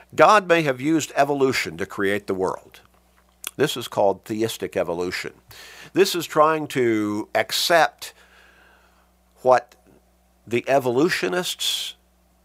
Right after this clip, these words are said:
and so many of whom, at the basis of evolution at least, are atheists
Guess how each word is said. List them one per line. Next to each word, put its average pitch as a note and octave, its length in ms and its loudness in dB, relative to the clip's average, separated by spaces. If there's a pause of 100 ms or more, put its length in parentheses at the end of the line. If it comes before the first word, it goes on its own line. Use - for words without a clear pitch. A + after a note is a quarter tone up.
(680)
and G#2 200 0
so C3 200 2
many C3+ 300 2
of A#2 160 0
whom, B2+ 520 -2 (760)
at - 140 -2
the G2+ 60 -6
basis A#2+ 520 -2
of G2 120 -2
evolution G#2 540 -2
at - 120 -8
least, G#2+ 360 -6 (1500)
are G#2 360 2 (320)
atheists - 760 -6